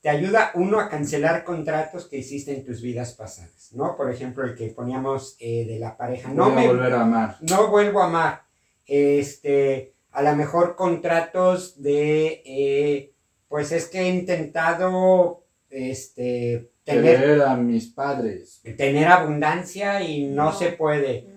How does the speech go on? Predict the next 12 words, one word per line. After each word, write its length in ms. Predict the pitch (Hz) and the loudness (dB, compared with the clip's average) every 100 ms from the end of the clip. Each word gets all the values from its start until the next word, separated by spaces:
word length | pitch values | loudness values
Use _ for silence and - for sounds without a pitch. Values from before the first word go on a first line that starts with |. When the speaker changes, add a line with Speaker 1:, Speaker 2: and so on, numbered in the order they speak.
| - | -10
Speaker 1:
O 140 | - 147 | -2 0
intento 460 | 151 175 175 202 | 0 -2 -2 -2
que 100 | 180 | -2
mi 140 | 151 147 | -6 -6
pareja 500 | 147 147 175 180 185 | -4 -2 -2 -4 -6
y 60 | |
mi 280 | 156 147 135 | -4 -6 -8
familia 920 | - 143 139 156 170 190 202 208 202 - | -8 -8 -4 -4 -6 -4 -2 -2 -4 -6
tengan 380 | 160 156 160 156 | -8 -4 -4 -4
una 180 | 160 | -4
buena 260 | 156 160 160 | -4 -4 -4
relación 760 | 147 135 127 - 165 196 202 | -6 -8 -8 -8 -8 -8 -10